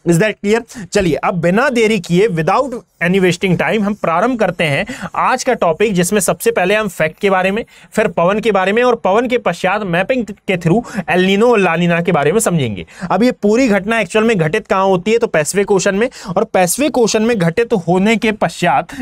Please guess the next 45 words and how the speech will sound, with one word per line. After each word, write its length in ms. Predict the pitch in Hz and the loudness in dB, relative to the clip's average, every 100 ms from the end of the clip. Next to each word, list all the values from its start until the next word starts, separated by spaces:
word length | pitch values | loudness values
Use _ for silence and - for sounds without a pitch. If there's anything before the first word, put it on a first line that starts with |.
| 190 | -2
यह 100 | 214 | -2
किस 320 | 233 226 - | -2 -4 -2
किस 220 | - 277 | -2 -2
प्रकार 380 | - 220 202 196 | -2 -2 0 0
से 240 | 180 156 190 - 190 - | -2 -6 -8 -10 -10 -6
भारत 360 | 143 196 254 | -2 -2 -2
की 120 | - | -2
जलवायु 400 | 240 214 196 196 | 0 2 2 0
को 100 | 196 | -2
प्रभावित 380 | 202 160 165 180 | -2 0 2 0
करती 280 | 165 143 190 | -2 -2 -2
है, 60 | 233 | 0
जरा 340 | 170 185 214 - | 2 2 0 -2
हम 180 | 226 311 - 170 | -4 -6 -14 -4
इसको 220 | 175 220 | -4 -2
सीक्वेंस 560 | 247 - 196 208 262 269 | -2 -2 -2 0 0 2
वाइज 200 | 180 208 | 0 -2
समझने 340 | 185 160 156 | -2 -2 0
का 80 | 180 | 0
प्रयास 320 | 208 151 143 | 2 0 -2
करते 240 | - 113 127 | -4 -6 -4
हैं। 120 | 120 | -4
चलिए, 340 | 208 180 131 | -2 0 0
यदि 160 | 175 247 | 0 2
मैं 100 | 254 | 2
सबसे 320 | 247 175 254 | 0 -4 -2
पहले 240 | 247 190 196 | 0 0 0
लेता 240 | 170 - | -2 0
हूं, 400 | 135 185 - 240 | -2 -4 -10 -8
तो 120 | - | 0
ये 180 | 214 262 - | 2 2 2
El 160 | 180 190 | 2 4
Nino 180 | 202 | 4
और 160 | 269 269 | 4 2
La 140 | 214 | 2
Nina, 380 | 185 196 180 - | 0 0 0 -2
एक्चुअल 300 | 185 - 226 | -6 -2 0
में 120 | 233 | 2
इसको 220 | 220 - 214 | 0 0 -2
कॉल 260 | 170 190 | 2 0
किया 240 | 196 170 156 | 2 0 2
जाता 280 | 139 - | 0 -2
है 20 | 117 117 - - 170 120 | -4 -4 -8 -14 -10 -4
boy 280 | 127 170 240 | 0 2 0
and 400 | - 151 123 | 0 0 -2